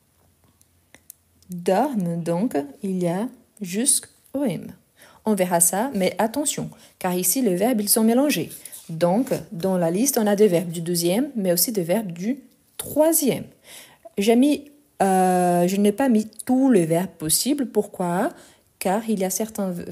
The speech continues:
il y a beaucoup de verbes, mais la conjugaison par rapport surtout au deuxième groupe, il s'agit de verbes réguliers. Donc, le deuxième groupe, il n'y a pas trop de mystère. Si vous êtes capable de conjuguer un verbe, vous êtes capable de conjuguer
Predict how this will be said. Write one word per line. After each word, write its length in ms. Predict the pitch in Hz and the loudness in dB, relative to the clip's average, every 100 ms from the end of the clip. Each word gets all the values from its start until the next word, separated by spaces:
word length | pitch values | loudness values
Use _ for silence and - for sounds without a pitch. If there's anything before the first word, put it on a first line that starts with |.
| - _ | -18 _
il 80 | 180 | -4
y 40 | |
a 40 | 175 | -4
beaucoup 220 | 170 240 | -4 0
de 80 | 208 | 0
verbes, 240 | 190 240 | 2 0
mais 80 | 220 | 0
la 120 | 202 | 0
conjugaison 480 | 214 247 214 202 214 | 0 -2 2 0 0
par 200 | 226 240 | -2 -4
rapport 280 | 233 220 226 | -4 -2 0
surtout 360 | - 254 - | 0 -2 -4
au 60 | 311 | -4
deuxième 400 | 214 202 202 185 | 0 0 0 -2
groupe, 300 | 180 254 277 - - - - | -4 -6 -8 -18 -20 -18 -6
il 120 | 208 | -4
s'agit 300 | - 214 233 | -2 -2 0
de 80 | 202 | 0
verbes 280 | 190 220 - - - - | 0 0 -2 -18 -20 -4
réguliers. 420 | 262 240 247 175 - - | -2 2 2 0 -4 -12
Donc, 200 | 180 202 | -6 0
le 100 | 208 | 0
deuxième 360 | 190 196 208 202 | 0 0 0 0
groupe, 280 | 196 240 - - | -2 -6 -6 -4
il 100 | 208 | -2
n'y 80 | |
a 60 | 202 | -2
pas 120 | 233 | -4
trop 200 | 233 - | -4 -2
de 100 | 208 | 0
mystère. 480 | 196 190 - 240 285 - - _ | 0 0 -2 -4 -6 -18 -20 _
Si 220 | - - 226 | -8 -2 0
vous 260 | 214 214 | 2 2
êtes 160 | 240 - | 0 0
capable 480 | 226 208 165 160 - | -2 0 0 -2 -6
de 340 | - 170 190 233 | -10 -6 -2 0
conjuguer 480 | 226 214 165 160 - _ _ _ | 0 0 0 -4 -6 _ _ _
un 140 | - 403 | -4 2
verbe, 280 | 208 240 226 | 2 0 -4
vous 260 | 185 196 220 | -8 -2 0
êtes 120 | 220 | -2
capable 400 | - 196 202 202 | -6 -4 -4 -4
de 100 | 196 | -6
conjuguer 460 | 202 185 196 226 | -6 -6 -4 -6